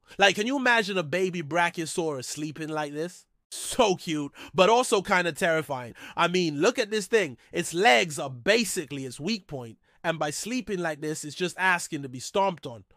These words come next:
But it seems like it was worth the risk because there's a very good reason for why dinosaurs slept like this. And to find out what it was, scientists did what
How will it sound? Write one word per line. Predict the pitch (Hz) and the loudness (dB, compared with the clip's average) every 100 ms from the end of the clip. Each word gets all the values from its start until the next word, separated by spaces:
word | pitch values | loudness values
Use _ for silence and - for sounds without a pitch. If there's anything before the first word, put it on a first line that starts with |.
| _ | _
But | 123 185 | 2 4
it | 180 | 4
seems | - 226 226 185 | 0 -4 -4 -2
like | 175 | -4
it | 175 | -4
was | 151 139 | -4 -2
worth | 180 170 | 0 0
the | 135 | -2
risk | 147 208 - - | 2 2 0 -6
because | 147 151 | -8 -6
there's | 139 135 | -6 -6
a | 135 | -6
very | 123 190 190 | 0 2 2
good | 156 165 | 0 -2
reason | 147 175 175 151 | -2 -4 -4 -6
for | 131 139 | -8 -6
why | 139 | -6
dinosaurs | 131 156 175 156 - 127 123 | -4 -2 -2 -4 -10 -12 -8
slept | 147 160 143 | -4 -4 -4
like | 123 117 | -14 -16
this. | 110 104 - _ _ _ | -18 -20 -20 _ _ _
And | 151 151 | -6 -4
to | |
find | 151 190 196 185 | 0 2 2 2
out | 160 | 2
what | 156 147 | 0 -2
it | 139 | 0
was, | 185 156 | 0 0
scientists | - 160 156 147 135 120 | -2 -2 -4 -6 -12 -8
did | 156 139 | -6 -6
what | 127 | -8